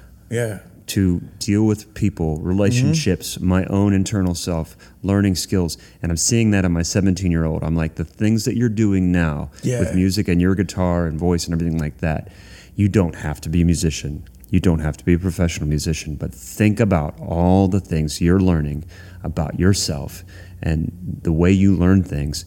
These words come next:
Speaker 2: and you can apply that to everything else."
Speaker 1: That's right. That's right. That's right. It's like,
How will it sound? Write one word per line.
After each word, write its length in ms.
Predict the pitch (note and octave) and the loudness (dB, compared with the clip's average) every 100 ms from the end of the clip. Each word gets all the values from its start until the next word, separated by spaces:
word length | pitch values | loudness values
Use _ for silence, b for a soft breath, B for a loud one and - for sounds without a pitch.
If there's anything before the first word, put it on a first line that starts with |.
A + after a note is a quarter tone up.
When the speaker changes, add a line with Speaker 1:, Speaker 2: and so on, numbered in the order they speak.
| B B | B B
Speaker 2:
and 160 | F2+ F2+ | 0 2
you 80 | |
can 160 | G2 E2+ | 2 0
apply 480 | - - - E2+ F2 | -6 -8 -2 2 2
that 240 | D2+ D2 | 0 -6
to 120 | - - | -12 -10
everything 520 | E2 D#2 D#2 D2 C#2+ | -6 -4 -6 -8 -14
else." 120 | - | -8
Speaker 1:
That's 160 | - G2+ | -4 -2
right. 180 | G2 G2 - - - - - | -2 -6 -12 -20 -20 -20 -4
That's 200 | A#2+ B2+ | -2 2
right. 220 | A#2 G#2+ - B B B | 0 -2 -12 B B B
That's 280 | B2+ C#3 C3+ | 0 0 2
right. 200 | C#3+ B2 | 2 2
It's 180 | B2 B2 | -2 0
like, 240 | C3 A#2 | 0 0